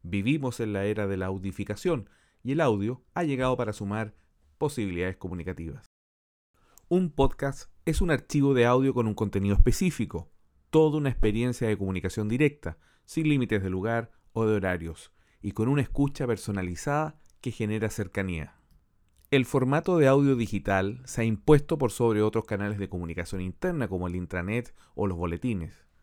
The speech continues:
El podcast facilita la creación y distribución de contenidos, y su consumo es superior en comparación a los contenidos en formato texto,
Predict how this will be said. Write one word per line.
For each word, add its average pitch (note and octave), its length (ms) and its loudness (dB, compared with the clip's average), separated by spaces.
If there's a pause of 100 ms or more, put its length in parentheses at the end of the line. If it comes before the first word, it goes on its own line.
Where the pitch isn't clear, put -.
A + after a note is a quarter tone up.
(360)
El F2+ 160 -12
podcast A#2 680 -4
facilita B2 560 -4
la B2 100 -2
creación G2+ 560 -2
y G#2 60 -4
distribución F#2 600 -6
de A2 80 -6
contenidos, B2+ 680 -2 (400)
y A#2 80 -6
su A#2 140 -2
consumo A#2 680 -2 (240)
es E3+ 100 -4
superior C#3 600 0
en C#3 100 -6
comparación A#2+ 580 -4
a A#2+ 60 -2
los A#2 120 -4
contenidos G2+ 580 -4
en F2+ 80 -4
formato E2+ 480 -6
texto, - 560 -4